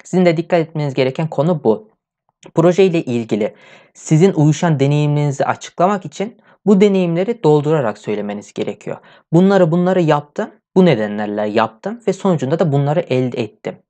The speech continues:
Bu şekilde söylemeniz gerekiyor. Daha sonrasında da onların medyayı neden kullandığını deneyimledim demişiz. E, bu da bir başka konusu.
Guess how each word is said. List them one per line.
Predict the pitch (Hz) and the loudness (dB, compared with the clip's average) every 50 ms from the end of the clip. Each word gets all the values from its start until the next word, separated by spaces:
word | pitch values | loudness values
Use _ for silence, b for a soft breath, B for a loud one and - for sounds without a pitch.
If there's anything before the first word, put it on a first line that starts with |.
| _ _ - | _ _ -6
Bu | 160 | -4
şekilde | 156 - 101 95 104 107 104 | -2 -2 -4 -4 -4 -8 -8
söylemeniz | - - 101 104 110 110 107 - _ | -8 -10 -10 -8 -8 -10 -12 -14 _
gerekiyor. | - - - - - - - - - B B B B B B B B B B - | -16 -16 -16 -16 -16 -16 -16 -16 -16 B B B B B B B B B B 0
Daha | 226 247 262 247 | 2 2 2 0
sonrasında | - 247 214 196 170 - - 135 127 127 | -2 -4 -4 -4 -4 -6 -4 -4 -2 0
da | 208 226 302 - b b b b b b | 0 0 0 -2 b b b b b b
onların | - 156 165 175 185 196 208 233 269 285 226 | 2 2 4 4 4 2 4 2 2 2 4
medyayı | 170 175 190 185 180 202 196 185 165 156 | 2 2 2 2 2 2 4 4 2 2
neden | 160 165 190 214 214 | 2 2 2 0 0
kullandığını | 214 214 - 208 208 208 208 208 202 196 214 208 208 202 208 226 262 - - _ _ _ _ _ _ _ _ _ _ _ _ - | -2 -2 -2 0 2 2 2 0 -2 -2 -2 -2 0 0 -2 -2 -4 -6 -10 _ _ _ _ _ _ _ _ _ _ _ _ 0
deneyimledim | 180 180 185 180 175 175 170 160 135 120 113 104 | 2 2 2 0 0 -2 -2 -2 -4 -4 -4 -6
demişiz. | 107 107 107 104 - - 190 220 - - _ - | -4 -6 -6 -8 -8 -8 -8 -8 -8 -14 _ -4
E, | 180 165 | -2 -2
bu | 180 180 | 2 4
da | 185 175 - - - _ _ _ - | 4 2 2 0 -8 _ _ _ -6
bir | 147 120 104 | -4 -4 -4
başka | 113 107 - - 165 - | -4 -6 -4 -6 -8 -6
konusu. | - - 123 104 - - - | -6 -6 -6 -6 -8 -12 -20